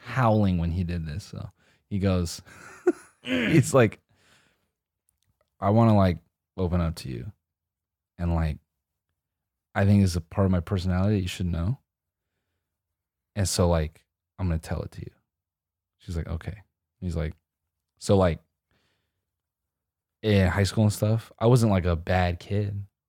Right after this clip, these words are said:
or, like, a, you know, like, a bad guy, but I did things, uh, drinking and partying.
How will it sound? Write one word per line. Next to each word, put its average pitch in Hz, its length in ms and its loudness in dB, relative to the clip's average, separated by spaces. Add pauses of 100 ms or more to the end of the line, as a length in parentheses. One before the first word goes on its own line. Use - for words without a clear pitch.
(120)
or, 87 340 0 (100)
like, 85 280 -6
a, 90 280 -8
you 92 140 0
know, 85 280 -2 (840)
like, 92 160 -8
a 82 60 -6
bad 90 380 -2
guy, 95 520 -4 (600)
but - 140 -12
I 95 600 2 (1400)
did 90 360 0 (200)
things, 82 680 -6 (1040)
uh, - 120 -14 (240)
drinking 101 460 0 (3000)
and 90 560 -2 (500)
partying. 98 520 0